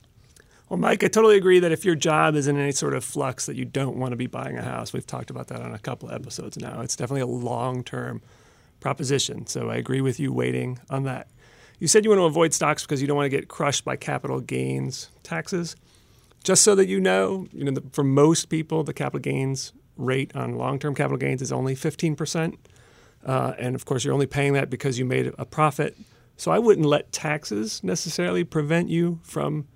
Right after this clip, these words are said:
investing. Um, I would say if you do think you're gonna need the money in the next two years, I wouldn't invest it. But anytime I hear someone say, "I don't wanna do something because of the taxes," it just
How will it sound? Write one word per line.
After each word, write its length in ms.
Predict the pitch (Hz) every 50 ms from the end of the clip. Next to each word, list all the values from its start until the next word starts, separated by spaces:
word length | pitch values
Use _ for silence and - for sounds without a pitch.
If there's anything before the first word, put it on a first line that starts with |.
| _ _ _ -
investing. 600 | - 143 135 131 151 156 156 - - 170 170 165 - _ _ - - - - - - - _ _ _
Um, 460 | - 139 135 127 123 120 120 123 123 - _ _ _ _ _ _ _ _ _ _ - _ _ _ _ -
I 80 | -
would 200 | 135 131 147 135
say 220 | - 135 127 131 131
if 100 | 131 -
you 80 | 135
do 140 | 120 123 135
think 180 | 135 151 131 139
you're 80 | 131
gonna 140 | 135 135 131
need 140 | 131 135 123
the 60 | 127
money 140 | 127 127 127
in 80 | 123
the 80 | 127 127
next 240 | 127 127 - - -
two 140 | - 131 123
years, 640 | 135 196 254 208 151 147 139 147 160 156 - - - _ _ _ _ _ _ _ _ _ _ -
I 80 | - 135
wouldn't 240 | 131 135 123 - 123
invest 380 | 123 123 117 123 120 - -
it. 180 | 135 - - 170
But 160 | - 127 127
anytime 400 | - 170 190 180 - 180 165 160
I 60 | 156
hear 140 | 143 143 147
someone 240 | 135 - 143 135 131
say, 180 | - 135 127 123
"I 80 | 120 120
don't 200 | 131 135 139 135
wanna 180 | 131 131 127
do 160 | 120 123 131
something 320 | 120 - 127 117 - 131 120
because 240 | - - 131 117 127
of 40 |
the 80 | 120 117
taxes," 500 | - - 151 117 110 - - - 113 117
it 100 | 139 -
just 220 | - 127 - -